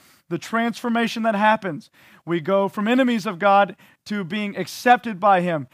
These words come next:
And then it says, "If you continue in your faith." And so I wanted to answer the question for you. The answer is no.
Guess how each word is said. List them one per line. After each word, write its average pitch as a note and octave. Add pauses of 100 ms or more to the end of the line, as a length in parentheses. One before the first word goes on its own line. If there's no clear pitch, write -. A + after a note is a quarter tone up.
(300)
And G3
then A#3
it G#3
says, F#3+
"If C4
you G#3+
continue A3
in G3+
your F#3+
faith." F#3 (1500)
And F3
so F#3+ (100)
I F#3+
wanted G3
to F#3+
answer F#3
the E3
question D#3+
for E3+
you. C3+ (1000)
The D3+
answer F3 (880)
is D#3 (480)
no. C3+